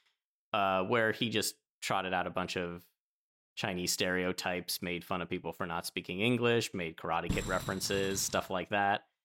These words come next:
Speaker 1: And then when he was called out on this, uh, this was back in, uh, twenty sixteen, uh, he said, "My man on the street interviews are meant to be taken as tongue-in-cheek, and I regret if anyone found offense." And then,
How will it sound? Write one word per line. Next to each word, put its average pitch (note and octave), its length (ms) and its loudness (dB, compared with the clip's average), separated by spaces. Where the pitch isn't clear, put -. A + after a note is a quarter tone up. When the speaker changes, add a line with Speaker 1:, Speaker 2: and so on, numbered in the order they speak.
Speaker 1:
And D3 200 2
then C3 440 4
when G#2+ 380 4
he G#2 160 -2
was F#2 160 -2
called G2 380 2
out F#2+ 160 4
on F#2 160 2
this, - 520 2
uh, E2+ 160 -2
this B2+ 200 0
was G2+ 120 -4
back F#2 200 -2
in, F2+ 140 -6
uh, F2+ 220 -4
twenty F2 560 -4
sixteen, G#2 500 0
uh, F#2 340 2
he B2 120 0
said, G#2+ 220 2
"My D3+ 140 2
man F#3 180 4
on D#3 80 4
the A2+ 60 0
street A2 300 2
interviews G2+ 420 0
are F#2+ 80 -2
meant A#2+ 180 0
to A#2+ 80 -2
be G2+ 100 -2
taken F#2+ 400 -2
as D#2+ 220 -2
tongue-in-cheek, G2+ 720 0
and B2 100 2
I B2 120 0
regret F#2 640 -2
if F#2+ 140 -4
anyone E2 500 -4
found D#2 220 -4
offense." D#2 500 -4
And E2+ 260 -4
then, E2+ 460 -4